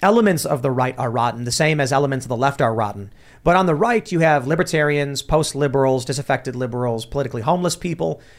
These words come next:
And the right is like, "Okay, you know, we, we agree to work with you guys." On the left, you have people who are like, "I will do as I am told.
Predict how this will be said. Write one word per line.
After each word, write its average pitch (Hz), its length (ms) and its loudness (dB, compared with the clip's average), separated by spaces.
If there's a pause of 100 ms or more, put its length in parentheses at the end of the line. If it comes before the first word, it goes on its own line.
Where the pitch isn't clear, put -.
(200)
And 220 320 2
the 190 100 4
right 196 260 4
is 160 160 -2
like, 165 280 2
"Okay, 196 460 2
you 175 100 -4
know, 160 280 0
we, 165 340 -2
we 170 300 0
agree 147 240 0
to 156 80 4
work 143 200 2
with 135 140 -4
you 135 60 -6
guys." 110 320 -6
On 139 100 -8
the 123 80 -6
left, 208 300 -2
you 143 80 -2
have 135 160 -2
people 147 220 -4
who 143 80 2
are 139 120 4
like, 127 460 2
"I 120 140 -4
will 113 180 -4
do 117 180 -4
as 113 140 -4
I 113 100 -2
am 117 220 -6
told. 113 500 -2